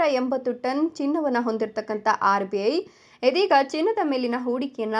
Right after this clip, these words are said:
ಸ್ಥಗಿತಗೊಳಿಸಿದೆ. ಹೌದು, ಚಿನ್ನದ ಶೇಖರಣೆ ಹಾಗೂ ಹೂಡಿಕೆಯನ್ನ ಆರ್ ಬಿ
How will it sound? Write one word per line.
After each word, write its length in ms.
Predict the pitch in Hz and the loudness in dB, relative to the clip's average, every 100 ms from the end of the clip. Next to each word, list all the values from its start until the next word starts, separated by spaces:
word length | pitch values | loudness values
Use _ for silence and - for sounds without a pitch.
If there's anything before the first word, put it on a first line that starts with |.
| 247 | 0
ಸ್ಥಗಿತಗೊಳಿಸಿದೆ. 1120 | - 262 262 302 196 190 196 196 - _ _ - | 0 -4 -4 -6 -6 -6 -8 -12 -14 _ _ -4
ಹೌದು, 360 | 208 - - _ - - - | -4 -4 -14 _ -20 -12 -2
ಚಿನ್ನದ 340 | 339 392 311 | 2 4 4
ಶೇಖರಣೆ 540 | 311 277 269 277 262 | 2 2 2 0 -4
ಹಾಗೂ 440 | 262 247 226 254 269 | -2 0 0 0 -2
ಹೂಡಿಕೆಯನ್ನ 600 | 240 233 240 - 226 233 320 - - _ - | -2 -2 -4 -4 -2 0 0 -2 -18 _ 4
ಆರ್ 300 | 233 294 427 | 8 8 6
ಬಿ 140 | 427 | -2